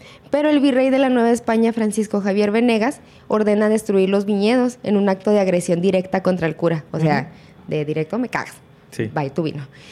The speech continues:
Speaker 1: Y miren, si esto es cierto, sí se me hace una razón sufi-, una razón suficiente para iniciar toda una guerra de independencia.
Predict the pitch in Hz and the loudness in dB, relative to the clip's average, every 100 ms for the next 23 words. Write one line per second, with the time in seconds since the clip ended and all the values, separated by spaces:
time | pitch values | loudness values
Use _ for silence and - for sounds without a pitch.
0 | - - - 269 285 269 262 262 269 277 | -20 -20 -8 0 2 2 2 0 0 0
1 | 269 302 339 - - - - 269 277 262 | 0 -2 -6 -10 -20 -20 -6 -2 0 2
2 | 262 247 240 220 202 - 240 220 214 220 | 2 2 0 -2 -4 -6 -4 -4 -4 -4
3 | 226 214 208 220 190 202 214 190 190 170 | -4 -4 -4 -4 -4 -4 -4 -4 -4 -4
4 | 185 185 180 175 180 180 165 156 156 | -4 -2 -4 -4 -4 -4 -6 -8 -10